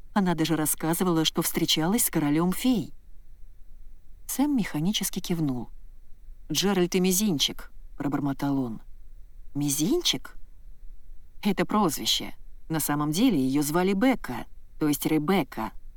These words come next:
Она всегда была одета в розовое, как будто не могла носить одежду никакого другого цвета».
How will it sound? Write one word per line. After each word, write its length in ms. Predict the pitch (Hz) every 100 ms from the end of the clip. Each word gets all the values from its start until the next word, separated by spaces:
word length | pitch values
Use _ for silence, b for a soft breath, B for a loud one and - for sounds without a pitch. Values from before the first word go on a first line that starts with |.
| - - - -
Она 180 | 165 160
всегда 360 | - 165 240
была 220 | 247 151 139
одета 320 | 135 170 196
в 60 |
розовое, 560 | 247 262 135 117 107 95 - -
как 200 | - 156
будто 260 | 156 -
не 100 | 151
могла 320 | 156 160 160 151
носить 320 | 139 156 139
одежду 420 | 143 175 185 143
никакого 500 | 139 143 - 233 175
другого 500 | 151 185 156 135 131
цвета». 500 | - 156 127 110 -